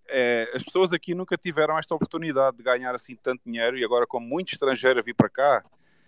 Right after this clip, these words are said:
e eles sabem que os estrangeiros que vêm para cá têm Bitcoin e eles acham que todos os Bitcoiners são milionários.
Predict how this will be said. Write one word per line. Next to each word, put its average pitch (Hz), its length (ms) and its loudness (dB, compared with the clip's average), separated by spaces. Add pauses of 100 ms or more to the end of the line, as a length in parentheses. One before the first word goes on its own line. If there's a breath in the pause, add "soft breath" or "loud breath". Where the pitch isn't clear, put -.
(240)
e 117 100 0
eles 139 180 4
sabem 147 280 6
que - 80 -6
os 120 60 -6
estrangeiros 131 420 2
que 127 100 -2
vêm 127 80 2
para 117 140 4
cá 127 260 4
têm 123 240 0
Bitcoin 120 580 2
e 123 60 0
eles 123 160 0
acham 143 240 0
que - 100 -20
todos 180 260 2
os 147 100 0
Bitcoiners 151 500 2
são 185 100 -2
milionários. 151 680 4